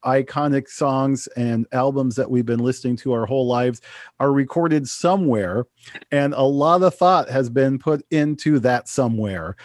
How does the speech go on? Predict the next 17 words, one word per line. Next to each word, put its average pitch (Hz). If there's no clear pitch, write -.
Uh, 120
you 139
know, 120
wall 160
treatments, 123
uh, 113
reverb, 131
uh, 117
the 143
carpets, 139
the, 127
the 123
s-, -
the 131
actual 131
space 147
itself, 139